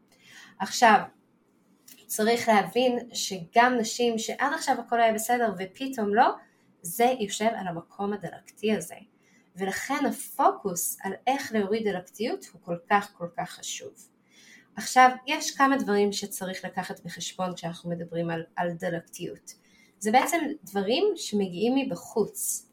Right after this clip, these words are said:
אוקיי? זה השפעות סביבתיות. אז זה יכול להיות זיהום אוויר, וזה יכול להיות עישון שדיברנו עליו שבוע שעבר, וזה בעיקר הדבר שמבחינתי, אני רואה את זה כבסיס להכל, זה התזונה שלנו.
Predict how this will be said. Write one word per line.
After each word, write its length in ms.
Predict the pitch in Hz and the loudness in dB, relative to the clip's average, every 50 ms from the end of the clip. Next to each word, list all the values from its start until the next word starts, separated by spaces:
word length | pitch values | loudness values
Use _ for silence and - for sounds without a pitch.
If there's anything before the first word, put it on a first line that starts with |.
| _ | _
אוקיי? 280 | - 190 - 233 254 262 | -16 -8 -4 -2 -2 0
זה 140 | - 202 175 | 0 0 0
השפעות 420 | 175 - - - - 185 220 226 | -2 -2 -6 -6 -2 -2 -2 -2
סביבתיות. 720 | - - 254 254 226 175 175 - - 180 180 180 165 165 - _ _ _ _ - - - - _ _ | -2 -4 -4 -2 -2 -4 -4 -8 -8 -6 -4 -4 -4 -6 -12 _ _ _ _ -20 -20 -20 -20 _ _
אז 120 | 196 196 | -4 0
זה 80 | 190 208 | 2 2
יכול 260 | 202 202 - - 233 | 0 0 0 0 0
להיות 200 | 226 220 220 220 | 2 2 0 0
זיהום 280 | - 202 196 190 190 190 | 0 -2 0 0 0 -2
אוויר, 500 | 175 160 - - 202 202 196 180 175 160 | -4 -6 -4 0 2 2 2 0 -2 -6
וזה 160 | 170 156 151 | -8 -10 -10
יכול 240 | 156 - - - 160 | -10 -12 -10 -10 -6
להיות 260 | 165 165 170 170 - | -6 -6 -6 -6 -8
עישון 480 | - 214 - - - - 247 247 220 214 | -10 -8 -8 -6 -4 -2 0 0 0 0
שדיברנו 500 | - 202 175 180 175 180 175 175 180 170 | -2 -4 -10 -6 -2 0 0 0 0 -2
עליו 140 | 165 165 170 - | -2 -2 -4 -6
שבוע 340 | - - 170 170 170 175 | -8 -8 -4 -4 -2 -2
שעבר, 460 | 170 - 180 170 165 160 170 160 151 156 160 - _ - - - - - _ _ _ _ 170 | -2 -2 -2 -2 -2 0 -2 -2 -2 -2 -6 -10 _ -20 -20 -20 -20 -20 _ _ _ _ 0
וזה 680 | 190 233 254 277 302 294 294 - _ - - - 202 - - | 6 6 6 6 6 2 -4 -10 _ -12 -6 -4 -4 -4 -4
בעיקר 560 | - - - - _ - - 285 294 294 294 - 294 - | -6 -8 -10 -16 _ -2 0 0 0 0 -2 -4 -4 -4
הדבר 420 | 208 196 185 185 208 214 214 214 214 | -4 -4 -2 0 2 2 2 2 0
שמבחינתי, 1300 | 214 - 202 196 190 185 170 - - 190 190 185 180 - - - 170 180 - - - - 285 269 - 196 | -2 -4 -6 -6 -6 -6 -8 -8 -10 -12 -12 -12 -12 -14 -12 -10 -10 -10 -10 -10 -8 -4 -4 -4 -4 -4
אני 200 | 185 185 185 202 | -8 -6 -4 -2
רואה 200 | 208 190 190 202 | 0 0 0 0
את 60 | 196 | -2
זה 80 | - - _ | -4 -12 _
כבסיס 640 | - 202 190 208 202 - - - - 359 370 359 - | -14 -14 -12 -8 -6 -4 -4 -4 -4 -4 -4 -2 -2
להכל, 420 | 208 185 - - - 196 190 190 190 - - _ | -2 -2 -4 -4 -4 -4 -4 -4 -4 -8 -12 _
זה 240 | 165 165 170 165 160 170 - | -16 -10 -8 -8 -8 -8 -10
התזונה 480 | 175 - - - 165 165 160 165 160 160 | -16 -20 -20 -14 -12 -12 -10 -10 -8 -10
שלנו. 460 | - - - - 52 - - 65 | -10 -10 -10 -12 -12 -12 -14 -18